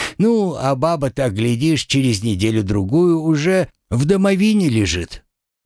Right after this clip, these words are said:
Как человеку без души жить? Да никак. Стоп, стоп. Что-то такое я уже слышал то ли в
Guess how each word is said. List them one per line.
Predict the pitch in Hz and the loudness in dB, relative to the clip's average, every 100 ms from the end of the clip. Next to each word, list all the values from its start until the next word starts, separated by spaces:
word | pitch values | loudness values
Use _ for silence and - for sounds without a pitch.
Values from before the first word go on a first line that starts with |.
| - - - | -12 -12 -2
Как | 214 180 | -2 0
человеку | - 110 90 90 90 - | -2 0 0 0 -2 -2
без | 92 127 113 | 0 0 2
души | 151 131 117 | -2 -2 -2
жить? | 80 92 - - _ _ _ _ _ _ | -2 -4 -8 -18 _ _ _ _ _ _
Да | 190 | 0
никак. | 190 110 - 71 - - _ _ _ _ _ _ _ _ - - - | 2 0 -2 -6 -8 -20 _ _ _ _ _ _ _ _ -16 -14 -12
Стоп, | - - 160 - | -8 -4 -4 -2
стоп. | - 98 67 - - _ _ | -4 -4 -6 -10 -14 _ _
Что-то | - - 165 156 | -8 -4 -4 -2
такое | 143 131 156 147 | -4 -2 -2 0
я | 135 | 0
уже | 113 131 | 0 -2
слышал | 120 165 131 - 104 | -2 -2 -2 -2 -4
то | 113 | -2
ли | 98 | -2
в | 87 - | -4 -6